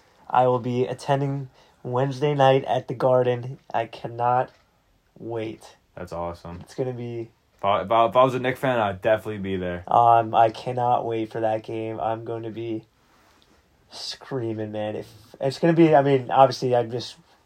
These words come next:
Speaker 1: gassing up the Celtics, but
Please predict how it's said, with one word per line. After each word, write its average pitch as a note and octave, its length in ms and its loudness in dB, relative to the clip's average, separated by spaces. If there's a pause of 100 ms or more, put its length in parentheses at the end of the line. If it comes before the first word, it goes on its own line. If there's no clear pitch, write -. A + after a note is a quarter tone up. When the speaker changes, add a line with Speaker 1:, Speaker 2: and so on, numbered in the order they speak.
(880)
Speaker 1:
gassing B2+ 400 2
up B2 160 -2
the - 60 -14
Celtics, A2 440 -2
but G#2 220 -4